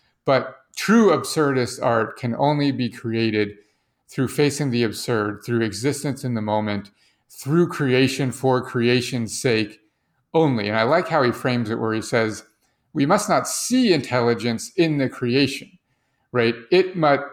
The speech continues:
it must only be there as the regulation of the absurdist that leads him to the creation. I just love the way he frames that, um, talking about absurd and art and so, et cetera. And the answer is yes, absurdist art can exist,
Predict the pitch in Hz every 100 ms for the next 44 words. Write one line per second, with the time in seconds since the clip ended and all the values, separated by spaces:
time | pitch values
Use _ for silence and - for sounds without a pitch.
0 | - - 165 165 147 135 - 156 147 143
1 | 110 143 143 127 123 127 123 107 113 120
2 | 113 113 180 185 160 131 120 127 113 110
3 | 107 101 - 156 139 113 107 - 123 120
4 | 131 131 131 127 - - 147 120 - 110
5 | 110 110 - - 123 120 147 127 120 110
6 | 104 127 113 110 101 107 107 - - _
7 | _ _ _ _ - 113 101 - - 147
8 | 135 113 110 107 - - _ 135 - 135
9 | 110 104 104 117 110 104 101 - _ _
10 | _ _ - 107 - 113 110 - - -
11 | 123 - 117 110 107 113 147 - 127 120
12 | 113 - - - 165 170 - 127 120 -
13 | 170 175 127 104 107 104 -